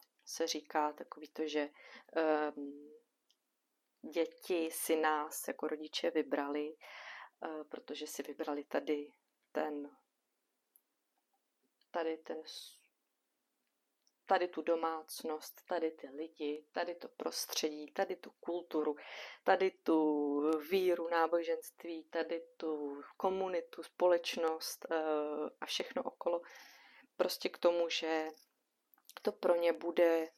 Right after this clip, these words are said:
to nejvíc, ehm, přínosný nebo užitečný, eh, by zažili, protože oni v podstatě bez toho těla my nic nemůžeme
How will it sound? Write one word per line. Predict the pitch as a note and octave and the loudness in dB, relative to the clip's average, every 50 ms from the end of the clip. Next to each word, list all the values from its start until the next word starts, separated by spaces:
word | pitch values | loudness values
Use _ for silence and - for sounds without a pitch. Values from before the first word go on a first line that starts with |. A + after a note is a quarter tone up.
| _ _ | _ _
to | - F#3 | -4 -2
nejvíc, | F3 E3 D#3+ D#3 D#3 D3+ D#3 D3+ D3+ D3+ D#3 _ _ - - - - - - - - | 2 2 2 2 0 -2 -6 -8 -8 -10 -12 _ _ -10 -8 -8 -8 -10 -12 -8 -4
ehm, | E3+ D#3+ D#3 D3+ D3+ D3 D3 D3 D3+ D3+ C#3+ C3+ _ _ _ _ _ _ _ - _ _ _ _ _ _ _ _ _ _ _ _ _ _ _ _ _ _ _ _ | -4 -4 -4 -4 -8 -10 -12 -14 -18 -20 -20 _ _ _ _ _ _ _ _ -20 _ _ _ _ _ _ _ _ _ _ _ _ _ _ _ _ _ _ _ _
přínosný | - - - - - E3+ D#3+ D#3+ D#3+ - - - - D#3+ D#3 D#3 D3+ | 2 2 2 2 2 -6 -6 -6 -6 -6 -8 -8 -4 -4 -4 -2 -2
nebo | D#3 D3+ D3 - - D3 - | -4 -6 -6 -6 -8 -8 -6
užitečný, | - - - D#3+ D#3 - - D3 - - - - - D3+ D3 D3 D3 D#3 D#3+ - - _ _ _ - | -8 -8 -6 -8 -6 -6 -8 -8 -4 -4 -4 -4 -4 -6 -8 -8 -10 -12 -16 -20 -20 _ _ _ -18
eh, | E3 E3 - - - C3 | -16 -16 -16 -18 -16 -8
by | C3+ E3 | -8 -6
zažili, | D#3 - C#3+ C#3 C#3+ D#3 D3+ D#3 - | -4 -4 -4 -2 -2 -4 -4 -4 -8
protože | _ - - _ - E3+ E3 E3 E3 | _ -18 -20 _ -8 -6 -4 -2 -4
oni | E3 E3 E3+ F3 F3+ F3+ F3 _ - - - - - - - - - _ | -4 -4 -6 -6 -8 -10 -12 _ -20 -20 -20 -20 -20 -20 -20 -20 -20 _
v | _ | _
podstatě | - - - - - - F3+ - - G3+ G3 F#3 F#3 F3+ - - - | -6 -4 -4 -2 0 -2 -2 0 2 4 4 6 4 2 0 -2 -8
bez | - - F3 E3+ - - - - - _ | -4 -4 -2 -2 -2 -4 -6 -8 0 _
toho | F#3 F#3 - G3+ G3+ | 2 2 2 0 -4
těla | - - - E3+ E3 E3 E3 E3 F3 G3 G#3 A3 G#3+ G3 - _ _ _ _ - | -2 4 6 6 8 8 6 4 4 2 0 -2 -6 -10 -14 _ _ _ _ -4
my | F3+ F3+ | -4 -2
nic | F3 F3 F#3 F#3+ F#3 - - - - - - - - - - - _ _ _ - | -2 -2 -4 -6 -6 -8 -18 -18 -16 -18 -18 -20 -20 -20 -20 -20 _ _ _ 0
nemůžeme | - F3 F3+ F#3+ F#3+ F3+ | 2 2 2 -2 -4 -4